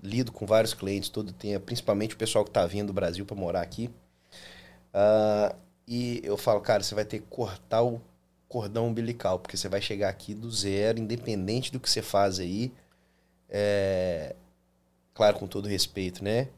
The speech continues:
Mas chega aqui do zero, falando de cultura. Claro que ele chega com conhecimento, né? E conhecimento sempre é, sempre é, sempre é bom, né? Sempre é útil pra gente. Mas questão cultural,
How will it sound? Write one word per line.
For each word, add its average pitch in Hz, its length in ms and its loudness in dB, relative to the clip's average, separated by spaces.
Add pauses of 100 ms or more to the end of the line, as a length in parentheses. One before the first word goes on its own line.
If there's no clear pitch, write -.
(120)
Mas 104 200 -4
chega 120 200 -4
aqui 120 160 -6
do 135 120 -4
zero, 143 400 8
falando 117 400 2
de 110 80 -8
cultura. 117 840 2 (400)
Claro 113 220 8
que - 80 -4
ele 107 80 -4
chega 120 280 0
com 107 140 -6
conhecimento, 107 640 0
né? 104 200 0
E 87 60 -6
conhecimento 107 540 -4
sempre 127 300 2
é, 92 160 2 (380)
sempre 120 300 0
é, 107 180 4
sempre - 260 2
é - 20 4
bom, 107 300 2
né? 110 200 2
Sempre 107 380 -4
é 107 80 2
útil 113 340 -2
pra 101 140 -4
gente. 92 380 -6 (760)
Mas 101 420 2
questão 127 320 0
cultural, 113 800 6